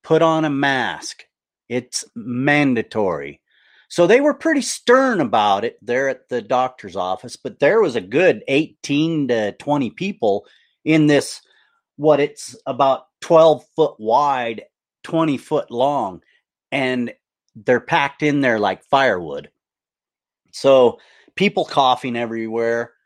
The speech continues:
I had to go on the fourth because, hey, when you're out of medication, you have to get your refills. And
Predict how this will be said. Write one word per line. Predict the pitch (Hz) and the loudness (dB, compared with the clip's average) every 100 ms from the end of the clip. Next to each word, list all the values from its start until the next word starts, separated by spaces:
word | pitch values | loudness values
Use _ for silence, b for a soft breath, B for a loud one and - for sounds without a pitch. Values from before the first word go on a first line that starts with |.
| _ _ - | _ _ -4
I | 131 | -2
had | 139 - 165 196 190 127 | 0 0 0 2 0 -4
to | 113 | -8
go | 104 147 147 113 | 0 4 4 2
on | 101 98 | -2 -8
the | 92 | -12
fourth | - 135 131 110 - | -10 -6 -4 -6 -10
because, | 107 87 113 107 92 | -16 -8 -4 -4 -4
hey, | 113 123 - _ _ _ - | -2 -2 -4 _ _ _ -10
when | 120 120 | -6 -2
you're | 123 135 | 0 2
out | 135 | 0
of | 117 | -2
medication, | 110 127 113 - 135 165 151 - 104 104 _ _ _ _ _ _ _ _ _ | -4 -4 -6 -4 -2 -2 -4 -8 -12 -14 _ _ _ _ _ _ _ _ _
you | 117 165 | -2 0
have | 165 160 - | 2 -2 -6
to | |
get | 98 98 160 180 - _ _ _ - | -16 -2 0 0 -4 _ _ _ -2
your | 120 107 | 0 0
refills. | 107 175 156 113 87 71 69 - _ _ _ _ _ _ _ | 0 -4 -4 -6 -8 -8 -14 -20 _ _ _ _ _ _ _
And | 110 120 123 117 | -4 -2 0 -2